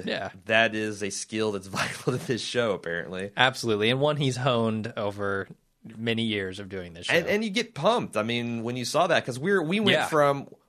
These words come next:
Speaker 2: "Kate, what the fuck?
Speaker 1: <laughs>
Speaker 2: You're calling this guy to tear his nuts out in the middle of this important mission?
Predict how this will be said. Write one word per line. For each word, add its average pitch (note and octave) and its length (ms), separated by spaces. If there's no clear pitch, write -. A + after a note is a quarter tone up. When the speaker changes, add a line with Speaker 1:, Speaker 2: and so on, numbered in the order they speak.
Speaker 2:
"Kate, C4+ 440
what B3+ 380
the A3 220
fuck? A#3+ 800
Speaker 1:
<laughs> - 280
Speaker 2:
You're G#3+ 200
calling A#3+ 380
this A3+ 200
guy A#3 600
to G#3 160
tear G#3+ 280
his G3 140
nuts G3 400
out G#3 260
in E3 80
the D#3+ 60
middle F#3+ 320
of E3 80
this E3+ 160
important D#3+ 480
mission? G#3+ 600